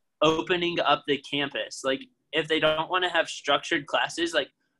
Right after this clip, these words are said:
allow us to go to the library, um, because I know how hard it is gonna be if we are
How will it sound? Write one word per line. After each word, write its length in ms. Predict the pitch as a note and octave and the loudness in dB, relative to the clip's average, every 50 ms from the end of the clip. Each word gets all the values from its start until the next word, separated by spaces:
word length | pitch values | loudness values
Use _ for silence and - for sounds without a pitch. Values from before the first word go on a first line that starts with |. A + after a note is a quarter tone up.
| - | 0
allow 340 | - D3 C#3+ C#3 C#3 D3 D3+ | 2 4 4 4 4 4 2
us 140 | D3+ D3+ D3+ | 0 -2 -4
to 240 | - - - D#3+ C#3+ | -10 -14 -14 -14 -8
go 220 | C#3 C#3+ C#3+ C#3+ | -6 -4 -4 -4
to 140 | C#3 - D#3 | -6 -8 -8
the 80 | C#3+ C#3+ | -8 -6
library, 920 | C3+ C3 C3 C3+ C3+ C3+ C3+ C3+ C3 C3+ C3 C3 B2+ B2+ A#2+ A#2 B2 - _ _ _ _ _ _ _ - | 0 2 2 2 2 0 -2 -2 -2 -2 -2 -4 -4 -6 -8 -10 -12 -14 _ _ _ _ _ _ _ -2
um, 180 | D3 D3 C#3+ C#3+ | 0 0 0 0
because 240 | C#3+ C3+ - E3 D3+ | -2 -4 -6 -4 -2
I 100 | D3+ D3+ | -2 -4
know 300 | D3 D3 C#3+ D3+ F3 F3+ | -4 -2 -2 0 0 2
how 160 | F3+ D#3 C3+ | 2 2 2
hard 280 | C#3+ C3+ C#3 C#3+ C#3+ D3 | 2 2 0 0 0 -4
it 100 | C#3 C#3 | -4 -6
is 180 | C3+ C3 - | -6 -8 -10
gonna 240 | - C3+ C3 C3+ B2 | -12 -14 -12 -12 -10
be 320 | B2+ C3+ C3 C3 C3 - _ _ _ _ _ _ _ - | -8 -8 -6 -8 -8 -12 _ _ _ _ _ _ _ -2
if 180 | E3+ D#3+ D3+ | -2 -2 0
we 140 | E3 E3 D#3+ | 0 2 2
are 120 | D3+ - | 2 2